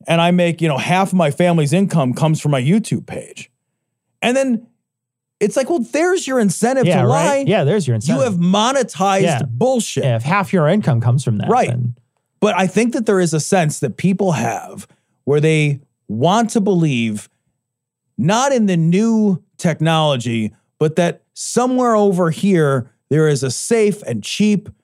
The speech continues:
Speaker 1: and hidden drug because people are always trying to pull one over on 'em.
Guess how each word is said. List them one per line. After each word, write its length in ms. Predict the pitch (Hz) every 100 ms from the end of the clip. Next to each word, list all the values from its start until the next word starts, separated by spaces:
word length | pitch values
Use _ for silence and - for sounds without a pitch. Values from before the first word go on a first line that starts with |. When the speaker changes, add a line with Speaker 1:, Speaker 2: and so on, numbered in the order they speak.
| _ _ _ _ _
Speaker 1:
and 480 | 151 151 135 131 113 -
hidden 420 | - 208 226 196
drug 400 | 127 160 113 98
because 280 | 120 131 -
people 280 | 170 156
are 100 | 147
always 260 | 185 254 226
trying 200 | 196 185
to 40 |
pull 240 | 151 180 180
one 140 | 165
over 300 | 151 143 127
on 180 | 117 110
'em. 160 | -